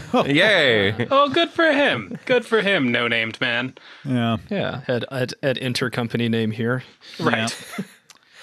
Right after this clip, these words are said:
Speaker 2: So what's happening in this movie right now?
Speaker 1: Uh,
Speaker 2: What, what
Speaker 1: so,
Speaker 2: is
Speaker 1: yeah, we have now met the Big Lebowski, who is
Speaker 2: Oh my God.
Speaker 1: the, the first, like, real clear Big Sleep analog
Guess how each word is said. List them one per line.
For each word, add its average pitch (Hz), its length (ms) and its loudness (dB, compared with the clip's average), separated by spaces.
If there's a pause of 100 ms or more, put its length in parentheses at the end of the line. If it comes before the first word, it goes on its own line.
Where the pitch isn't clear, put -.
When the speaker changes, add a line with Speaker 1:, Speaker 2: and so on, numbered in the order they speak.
(120)
Speaker 2:
So - 140 0
what's - 140 0
happening 123 480 4
in 98 100 4
this 98 180 0
movie 87 320 2
right 85 260 2
now? 78 200 -2
Speaker 1:
Uh, 160 380 4
Speaker 2:
What, 208 180 0
what 139 180 4
Speaker 1:
so, 175 160 4
Speaker 2:
is 170 80 0
Speaker 1:
yeah, 170 360 2
we 143 160 2
have 151 180 0
now 160 180 2
met 151 340 0
the 123 340 0
Big 139 300 0
Lebowski, 113 880 0
who 123 240 0
is 120 220 0
Speaker 2:
Oh 65 60 -4
my 67 80 -4
God. 67 340 -4
Speaker 1:
the, 131 160 0 (360)
the 123 100 -2
first, 143 320 -2
like, 113 160 -4
real 123 220 0
clear 120 600 -2
Big 113 300 -4
Sleep 113 480 -4
analog 101 720 -4